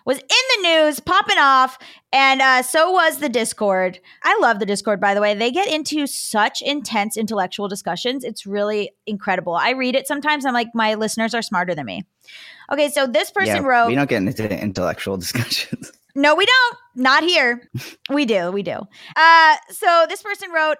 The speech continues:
Speaker 1: "Anyone else feel like all the coverage pre this announcement was like, 'Student loan forgiveness is the best. We need it. It would help so much.' And now all I see are articles like, 'This will put the U S in crippling debt. It won't actually help anyone that much. This sucks.'" Someone else wrote,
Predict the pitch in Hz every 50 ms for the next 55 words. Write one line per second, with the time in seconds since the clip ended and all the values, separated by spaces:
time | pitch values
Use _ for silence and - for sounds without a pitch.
0 | _ - 254 302 349 392 427 427 415 349 330 330 339 339 - - 320 302 302 302
1 | 285 262 - 254 247 269 294 392 - 339 330 302 254 294 311 302 262 - - -
2 | - 294 294 311 330 370 - 415 381 294 247 226 233 220 - 254 247 233 247 220
3 | 226 233 226 226 - - 311 330 381 392 359 339 349 339 349 370 294 330 311 320
4 | 330 339 - 339 311 247 - 302 254 262 247 254 - - 277 262 254 262 269 262
5 | 294 285 262 262 254 262 247 247 - - 262 254 269 359 370 339 - - - 269
6 | 277 294 320 359 - 285 302 294 330 392 392 - 392 370 359 330 262 262 262 269
7 | 269 - 262 262 226 233 233 226 220 - 247 240 - 302 320 - 359 359 349 320
8 | 285 269 262 254 262 - 269 247 240 - 254 247 - 294 294 277 226 226 226 214
9 | - 226 220 254 269 - 254 262 262 - - 277 269 247 226 220 226 240 226 226
10 | 233 226 226 226 208 196 208 202 202 196 - - 196 196 - - - 170 - -
11 | - - - - _ _ - - 220 202 220 254 285 302 - - 233 220 214 214
12 | 208